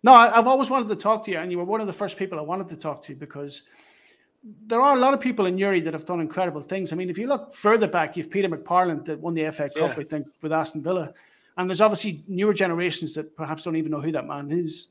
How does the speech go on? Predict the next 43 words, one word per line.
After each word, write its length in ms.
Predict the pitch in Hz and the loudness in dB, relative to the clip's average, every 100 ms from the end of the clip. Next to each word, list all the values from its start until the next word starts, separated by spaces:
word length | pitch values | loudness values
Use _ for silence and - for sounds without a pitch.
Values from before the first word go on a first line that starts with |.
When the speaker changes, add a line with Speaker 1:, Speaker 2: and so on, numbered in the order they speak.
| _ | _
Speaker 1:
Um, 460 | 147 135 127 123 127 _ - - - | -14 -10 -8 -10 -12 _ -20 -20 -14
Speaker 2:
Yeah, 160 | 127 117 _ _ | -10 -10 _ _
I 40 | 127 | -12
know 120 | 131 | -6
what, 140 | 123 | -2
Speaker 1:
I 40 | 180 | 2
mean, 140 | 208 | 2
Speaker 2:
yeah, 160 | 208 - | 0 -6
Speaker 1:
I, 40 | |
Speaker 2:
yeah. 160 | 120 120 - - | -10 -12 -14 -6
Speaker 1:
I, 180 | 208 226 202 | 0 2 6
I 40 | |
remember 280 | 226 226 214 | 6 8 6
as 80 | 196 | 4
a 60 | 160 | 2
kid 280 | 202 202 | 0 0
playing 500 | - 196 175 156 156 - - | 0 0 0 -2 -6 -18 -8
football 380 | 185 - 160 | -8 -6 -8
for 140 | 151 135 | -8 -12
Tommy 260 | - 160 | -6 -4
McLaughlin 480 | 147 135 160 160 143 | -6 -4 -4 -4 -8
with, 200 | 135 131 | -10 -10
uh, 180 | 143 135 | -10 -8
Saint 180 | 131 147 | -8 -6
Bridget's. 540 | 151 151 147 - - - | -4 -4 -6 -8 -12 -12
And 100 | - | -12
I 60 | 139 | -6
think 160 | 185 | -2
even 140 | 190 180 | 0 0
Speaker 2:
Mm. 80 | 165 | -4
Speaker 1:
before 180 | - 175 | 0 0
that, 220 | 170 175 | 0 -4
it 100 | 165 | -6
was 140 | 160 | -2
young 140 | 175 160 | -2 0
Arsenal. 360 | 165 156 139 | -2 -4 -8
But 180 | 139 185 | -10 -8
we, 120 | 220 | -6
we 180 | 220 240 | -6 -6
played 240 | 220 277 | 0 0
in 100 | 208 | 2
Jennings 340 | 160 190 175 156 | 2 4 4 -2
Park 340 | - 170 156 | 0 0 0